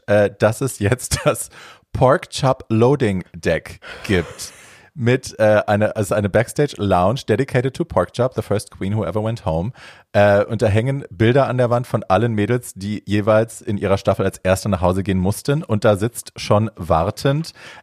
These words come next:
äh, Joey J. Und, äh, da stehen mehrere Stühle. Also man weiß, okay, da landen jetzt auch noch mehrere Queens. So.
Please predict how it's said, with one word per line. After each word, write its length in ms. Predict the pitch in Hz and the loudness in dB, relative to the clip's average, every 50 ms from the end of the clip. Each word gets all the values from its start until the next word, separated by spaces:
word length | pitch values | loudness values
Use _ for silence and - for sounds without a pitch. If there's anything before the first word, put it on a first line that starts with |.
| _ _ - | _ _ 2
äh, 340 | 101 101 101 101 101 104 | 4 4 6 4 4 2
Joey 280 | - 95 - 107 98 98 | 0 2 0 2 2 2
J. 400 | 82 - 92 82 85 101 143 175 - _ _ _ _ _ _ | 0 0 0 0 2 0 0 -2 -4 _ _ _ _ _ _
Und, 460 | - 113 110 113 110 113 110 - - - | 2 2 2 2 2 -2 -4 -6 -4 0
äh, 180 | 110 101 101 | 2 4 4
da 80 | 98 98 | 4 2
stehen 180 | - - 104 95 | 0 0 -2 0
mehrere 260 | 90 85 76 76 82 | 0 -2 -2 -4 -6
Stühle. 260 | - - 95 95 127 | -6 -4 0 0 0
Also 120 | 117 104 92 | 0 0 -2
man 120 | 95 87 | -2 -2
weiß, 180 | 85 87 92 - | -2 -4 -6 -6
okay, 180 | - - - | -10 -8 -2
da 100 | 92 92 | 0 0
landen 220 | 85 85 85 85 95 | 0 0 -2 -2 -2
jetzt 160 | 92 90 - | -2 -2 -2
auch 60 | 95 | -2
noch 100 | 87 82 | -2 -2
mehrere 360 | 80 87 87 85 73 80 76 | 0 0 0 0 0 -2 -8
Queens. 440 | - - 92 92 98 123 151 - - _ - - - - - - _ _ _ _ | -6 0 2 4 4 4 2 -2 -6 _ -20 -20 -20 -20 -20 -20 _ _ _ _
So. 400 | - 98 107 92 80 71 - | 2 4 4 4 4 2 -2